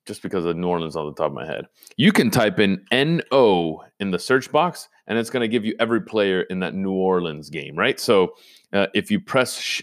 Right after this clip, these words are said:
if you hold down Shift and you click Benjamin Watson, Brandon Marshall, Drew Brees, and you just add 'em all, right?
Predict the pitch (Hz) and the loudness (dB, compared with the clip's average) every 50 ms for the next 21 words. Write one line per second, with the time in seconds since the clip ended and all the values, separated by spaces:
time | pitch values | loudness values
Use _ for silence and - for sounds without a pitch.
0 | _ - 98 - 101 90 110 123 131 127 131 120 104 95 - - - 120 127 - | _ -6 -4 -2 -2 2 2 4 4 4 4 2 2 -2 -4 -2 0 0 0 0
1 | - - 98 92 92 90 - - 110 107 92 - - _ - _ _ _ - 139 | -2 -4 -4 -2 -2 -4 -2 2 2 2 2 0 -4 _ -20 _ _ _ 0 2
2 | 143 151 147 151 139 135 127 123 123 127 127 123 - 123 113 101 110 117 123 127 | 2 2 2 2 2 2 4 4 4 4 4 2 0 -2 0 2 2 2 4 2
3 | 127 123 117 113 113 113 113 107 - 113 104 92 87 107 113 110 95 101 104 104 | 2 0 0 2 2 2 2 0 0 -2 -2 -2 0 0 0 0 0 0 0 0
4 | 101 101 98 92 - _ _ _ _ _ _ - 95 107 113 131 120 - 127 123 | 0 0 -2 -4 -8 _ _ _ _ _ _ -6 -2 0 2 2 2 2 2 2
5 | 123 117 107 101 90 76 71 - - 85 104 113 - | 2 2 2 2 2 0 -2 -6 -2 0 0 0 0